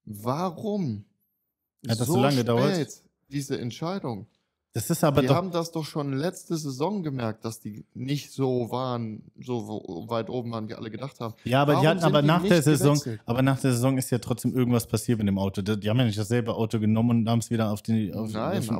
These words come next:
Speaker 1: aber
Speaker 2: die Strecke geworfen.
Speaker 1: aber es
Speaker 2: Nur die
Speaker 1: ist
Speaker 2: finden, da finden ja Änderungen statt. Aber wie ich in der letzten Folge ja auch schon angesprochen hab, ähm, wenn du jetzt Änderung-, wenn Änderungen stattfinden, kann das halt auch voll in die Hose gehen, ne?
Speaker 1: Ja, aber guck mal, bei Mercedes,
Speaker 2: Das hat ja
Speaker 1: kom-,
Speaker 2: jetzt geklappt,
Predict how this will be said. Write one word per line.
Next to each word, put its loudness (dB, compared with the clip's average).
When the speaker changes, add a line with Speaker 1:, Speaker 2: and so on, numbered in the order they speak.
Speaker 1:
aber 0
Speaker 2:
die 0
Strecke -2
geworfen. -4
Speaker 1:
aber -8
es -8
Speaker 2:
Nur 4
die 4
Speaker 1:
ist -4
Speaker 2:
finden, 2
da 4
finden 2
ja 6
Änderungen 4
statt. 0
Aber 2
wie 4
ich 0
in 2
der 2
letzten -2
Folge 2
ja 2
auch 0
schon 0
angesprochen 0
hab, -2
ähm, 2
wenn 4
du 4
jetzt 2
Änderung-, 0
wenn 0
Änderungen 2
stattfinden, 0
kann 0
das -2
halt -2
auch 0
voll -2
in 2
die 2
Hose 0
gehen, -2
ne? -2
Speaker 1:
Ja, -6
aber -6
guck -4
mal, 0
bei -2
Mercedes, -4
Speaker 2:
Das -4
hat 6
ja 6
Speaker 1:
kom-, 6
Speaker 2:
jetzt 2
geklappt, 4